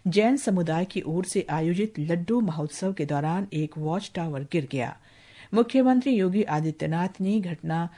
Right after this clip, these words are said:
का संज्ञान लेते हुए संबंधित अधिकारियों को राहत और घायलों का इलाज करवाने के लिए निर्देश दिए हैं। देश के शेयर बाजारों में आज सुबह बढ़ोतरी का रुख रहा।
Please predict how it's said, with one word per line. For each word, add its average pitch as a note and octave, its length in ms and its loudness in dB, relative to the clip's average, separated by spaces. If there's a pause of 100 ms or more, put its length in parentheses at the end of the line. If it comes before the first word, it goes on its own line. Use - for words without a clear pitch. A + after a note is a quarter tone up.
(160)
का F3 100 2
संज्ञान E3+ 520 2
लेते F3 280 2
हुए F3 240 2 (240)
संबंधित A#3 560 4
अधिकारियों E3 540 0
को F3 140 0
राहत D3+ 440 -2
और D#3+ 140 -4
घायलों D#3 440 0
का - 100 -4
इलाज D3+ 320 -2
करवाने D3 440 -2
के D#3 160 -4
लिए D3 200 -2 (300)
निर्देश D#3+ 460 -2
दिए B2 180 -6
हैं। B2+ 300 -6 (1000)
देश C#4 300 8
के F4 180 6
शेयर C#4 180 6
बाजारों A3+ 480 6
में D4+ 200 6
आज G#3+ 140 4
सुबह G#3 240 2
बढ़ोतरी F#3 480 0
का G3 140 -2
रुख F3 220 -4
रहा। G3+ 280 -4